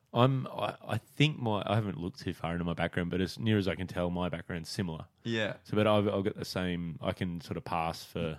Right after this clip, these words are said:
Speaker 2: Yeah. You got
Speaker 1: something more swarthy.
Speaker 2: It's mainly, mainly, like, eyebrows.
Speaker 1: Exactly. I was gonna say
Speaker 2: <laughs>
Speaker 1: the same
Speaker 2: That's
Speaker 1: thing.
Speaker 2: how we've got.
Speaker 1: Mad eyebrows.
Speaker 2: Yeah, people are just like, "Fair enough, you could be from anywhere."
Speaker 1: As a, a mate of mine used to say I was his black Irish friend.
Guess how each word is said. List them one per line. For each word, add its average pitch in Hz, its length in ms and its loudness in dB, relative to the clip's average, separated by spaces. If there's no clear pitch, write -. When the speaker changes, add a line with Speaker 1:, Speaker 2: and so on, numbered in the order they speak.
Speaker 2:
Yeah. 120 420 -2
You 104 140 -8
got 107 80 0
Speaker 1:
something 92 260 0
more 90 200 0
swarthy. 90 540 -2
Speaker 2:
It's - 120 -10
mainly, 120 380 0
mainly, 120 320 -2
like, 98 340 0
eyebrows. 98 580 0
Speaker 1:
Exactly. 123 580 10
I 139 100 12
was 143 140 12
gonna 156 140 12
say 151 180 12
Speaker 2:
<laughs> 120 60 12
Speaker 1:
the 139 80 10
same 147 220 12
Speaker 2:
That's 143 260 10
Speaker 1:
thing. 135 100 8
Speaker 2:
how 127 80 2
we've 127 160 2
got. - 580 2
Speaker 1:
Mad 131 280 12
eyebrows. 107 560 8
Speaker 2:
Yeah, 104 180 0
people 110 300 -4
are 107 40 -2
just 107 140 -4
like, 98 180 0
"Fair 143 220 -2
enough, 143 260 0
you 117 60 -4
could 120 100 -6
be 127 120 -2
from 120 140 -4
anywhere." 117 280 -2
Speaker 1:
As 175 140 12
a, 214 80 10
a 147 100 10
mate 147 200 8
of 156 60 2
mine 143 140 6
used 120 200 2
to 110 80 -4
say - 140 6
I 101 140 8
was 95 220 4
his 95 160 0
black 95 300 2
Irish 90 420 2
friend. 82 380 -8